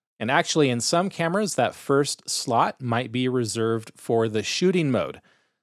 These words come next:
So where it says four, eight, twelve, or sixteen, you can really only customize one less, uh, from that number. Now, I like twelve.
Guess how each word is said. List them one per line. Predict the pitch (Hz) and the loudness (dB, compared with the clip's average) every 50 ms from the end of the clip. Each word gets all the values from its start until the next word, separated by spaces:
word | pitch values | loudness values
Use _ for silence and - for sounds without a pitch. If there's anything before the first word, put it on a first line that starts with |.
| _ _ | _ _
So | - - - 95 87 | -10 -6 -6 -4 -4
where | 92 98 120 120 120 | -2 0 2 4 4
it | 113 98 | 2 2
says | - - 143 131 127 120 113 - - | 2 2 4 4 4 2 2 -2 -4
four, | - - 123 120 117 - - | -4 0 0 2 2 0 0
eight, | 123 120 113 | -4 -4 -4
twelve, | - - 127 113 117 110 | -2 0 0 2 2 0
or | 107 95 | 0 -4
sixteen, | - - - - 123 - - - - 175 175 160 147 139 131 127 - _ _ _ _ _ _ _ | -4 -4 -4 -4 -4 -4 -6 -8 -4 -4 -2 0 0 0 -2 -4 -6 _ _ _ _ _ _ _
you | - 113 107 | -6 -2 2
can | - 120 | 2 4
really | 117 117 135 147 143 127 123 | 6 6 6 6 6 6 4
only | 120 123 123 110 | 4 2 0 -2
customize | - - - 143 - - - 120 107 101 95 92 92 90 85 - - - _ _ _ _ _ _ | -4 -2 -4 -4 -2 -2 -2 -2 0 0 -2 -2 -4 -4 -6 -8 -10 -12 _ _ _ _ _ _
one | - 101 101 110 120 123 123 113 104 | -6 -4 0 2 2 2 2 0 -2
less, | 107 104 110 123 110 - - - - - - - - - | -2 0 0 -2 -2 -2 -4 -4 -4 -4 -6 -8 -10 -6
uh, | 170 110 92 78 | -4 -4 -4 -4
from | - - - 123 101 95 | -4 0 0 0 0 0
that | 90 80 - | -6 -4 -2
number. | 110 135 135 95 71 - _ _ _ _ _ _ _ _ _ _ _ _ _ _ | 0 0 0 -2 -6 -10 _ _ _ _ _ _ _ _ _ _ _ _ _ _
Now, | 135 107 | -4 0
I | 123 170 | 2 4
like | 208 240 226 - - | 6 6 4 4 2
twelve. | - - 151 147 151 170 185 165 - | 0 4 4 6 8 6 6 4 0